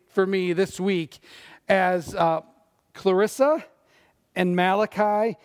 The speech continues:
and Olivia were all sick at the same time, okay? And so Be-, Benjamin escaped, but he's in high school, so we never see him hardly anyway.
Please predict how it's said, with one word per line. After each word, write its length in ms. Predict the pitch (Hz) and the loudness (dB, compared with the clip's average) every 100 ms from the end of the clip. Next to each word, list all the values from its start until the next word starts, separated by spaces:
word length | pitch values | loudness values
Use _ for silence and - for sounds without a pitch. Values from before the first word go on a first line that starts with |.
| _ - | _ -6
and 180 | 185 208 | 0 2
Olivia 500 | 240 226 196 202 196 | 2 0 0 0 0
were 220 | 170 170 - | 0 -4 0
all 280 | 180 202 | 2 0
sick 480 | - - 208 202 - - | -4 -2 -2 -2 -8 -8
at 160 | 165 | -6
the 80 | 165 | -4
same 360 | - 175 160 151 | -2 -2 -2 -4
time, 380 | 135 110 101 - - | -6 -6 -14 -20 -14
okay? 380 | 156 185 185 190 _ - - - - | -6 0 0 0 _ -20 -20 -18 -2
And 180 | 196 190 | 0 0
so 240 | - 202 | 2 2
Be-, 160 | 185 208 - | 2 -4 -2
Benjamin 540 | 175 226 214 254 240 | 0 0 0 -2 0
escaped, 560 | 208 - 220 226 202 160 | -2 0 0 0 -4 -2
but 140 | 185 | -2
he's 200 | 170 208 | -2 -4
in 100 | 196 | 0
high 160 | 180 190 | 0 0
school, 420 | - 180 175 175 | -2 -2 0 0
so 140 | 180 | -2
we 120 | 175 180 | -2 -2
never 180 | 175 | -2
see 200 | 165 175 | -4 -4
him 100 | 170 | -2
hardly 320 | 160 165 160 170 | 0 -2 -2 -2
anyway. 380 | 175 175 170 | -2 0 -2